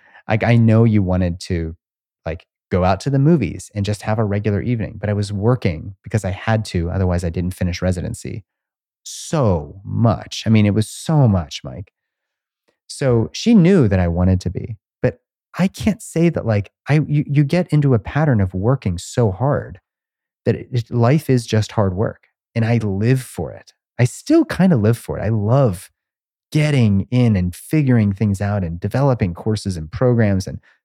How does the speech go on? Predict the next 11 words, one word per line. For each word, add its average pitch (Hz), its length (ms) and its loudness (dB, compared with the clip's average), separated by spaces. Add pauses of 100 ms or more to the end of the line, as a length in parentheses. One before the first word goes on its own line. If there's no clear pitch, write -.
(140)
podcasting 113 720 -4
and 98 80 0
all 95 140 0
of 95 100 -4
that. 85 260 -4 (1400)
But 127 120 0
I 135 100 2
can 139 260 0
honestly 139 540 0
say 107 300 -2
now 101 580 -4